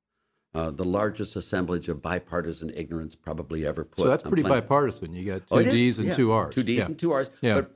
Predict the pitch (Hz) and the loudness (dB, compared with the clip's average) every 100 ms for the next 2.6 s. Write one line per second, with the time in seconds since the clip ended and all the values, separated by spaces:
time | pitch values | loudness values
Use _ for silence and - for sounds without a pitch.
0 | _ 185 170 - 127 73 - _ _ _ | _ 4 4 4 0 -2 -8 _ _ _
1 | - 113 110 135 151 - - - - _ | 0 4 4 4 2 -4 -4 -4 -8 _
2 | - - 131 123 123 | -20 -4 0 2 0